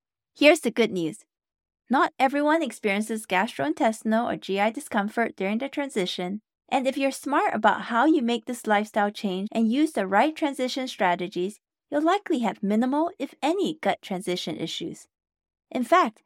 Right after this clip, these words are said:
none of my clients complained of much gas or bloating discomfort in the initial phase. But even if you do, know this.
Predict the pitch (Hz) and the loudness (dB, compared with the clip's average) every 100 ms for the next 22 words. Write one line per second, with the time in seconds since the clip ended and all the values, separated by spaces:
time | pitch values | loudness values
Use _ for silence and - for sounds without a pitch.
0 | _ 214 220 285 320 330 320 247 233 294 | _ 0 2 4 4 2 2 2 2 0
1 | - 208 214 214 202 190 208 - 196 233 | -6 -2 0 0 0 -2 -4 -2 0 0
2 | 311 254 208 220 277 214 190 - 185 208 | 0 -4 0 0 0 -4 -6 -4 -6 -2
3 | 190 - 196 180 214 - 185 180 247 220 | -4 -4 -6 -2 -4 -4 -6 -6 -4 -4
4 | - - _ _ _ _ _ _ _ _ | -6 -14 _ _ _ _ _ _ _ _
5 | _ _ _ _ _ - - 254 302 370 | _ _ _ _ _ 2 4 2 2 4
6 | 330 330 330 240 214 220 _ 214 214 226 | 2 2 2 4 2 2 _ 2 4 4
7 | 208 160 165 | 4 0 -2